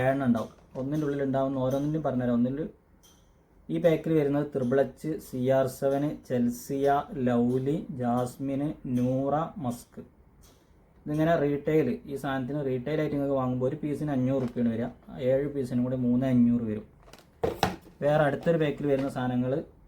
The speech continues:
ഷേവൂദ്, ബിസ്ക്കറ്റ്, കൂൾ വാട്ടർ ബ്ലൂ, ലോഡ്, ചോക്ലേറ്റ് മസ്ക്,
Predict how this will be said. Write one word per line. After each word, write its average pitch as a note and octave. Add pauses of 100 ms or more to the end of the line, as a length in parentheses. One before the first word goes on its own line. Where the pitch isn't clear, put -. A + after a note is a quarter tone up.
(100)
ഷേവൂദ്, C#3 (220)
ബിസ്ക്കറ്റ്, C3+ (200)
കൂൾ C3
വാട്ടർ C#3 (100)
ബ്ലൂ, B2+ (840)
ലോഡ്, C#3+ (640)
ചോക്ലേറ്റ് C3+
മസ്ക്, C#3+